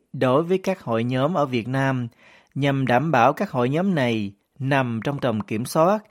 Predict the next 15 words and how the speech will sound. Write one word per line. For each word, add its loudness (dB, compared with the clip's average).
và 2
không -4
đe 2
dọa 2
đến -2
quyền 0
lực -6
tuyệt -2
đối -2
của 0
Đảng 0
Cộng -6
sản -4
cầm -4
quyền. -2